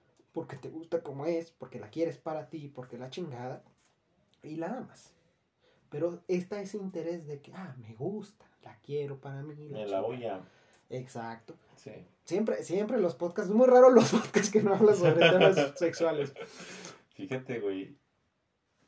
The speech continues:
Speaker 2: ¿qué me dices del amor que te tienen tus padres?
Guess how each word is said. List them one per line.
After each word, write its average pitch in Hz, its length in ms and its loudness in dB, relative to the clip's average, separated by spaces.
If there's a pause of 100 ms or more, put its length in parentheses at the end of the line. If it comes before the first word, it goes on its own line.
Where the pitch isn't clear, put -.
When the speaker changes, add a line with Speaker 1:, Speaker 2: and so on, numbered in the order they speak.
(100)
Speaker 2:
¿qué 104 160 -6
me 127 180 -8
dices 120 520 -16 (1500)
del 92 260 -6
amor 90 280 -8
que - 100 -18
te 90 120 -16
tienen 85 280 -20
tus - 160 -20
padres? - 500 -20